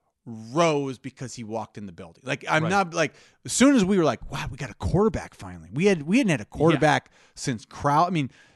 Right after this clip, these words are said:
Speaker 1: Jamal Lord had some moments where,
Speaker 2: Oh,
Speaker 1: like,
Speaker 2: yeah.
Speaker 1: Jamal could, he could play, but,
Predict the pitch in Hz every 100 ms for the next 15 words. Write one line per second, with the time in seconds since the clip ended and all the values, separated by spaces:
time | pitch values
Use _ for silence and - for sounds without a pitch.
0 | _ 170 240 247 170 170 180 170 - _
1 | _ _ _ 160 151 - 143 139 139 123
2 | 127 127 117 110 147 156 160 - 131 _
3 | 147 135 - 127 95 95 120 -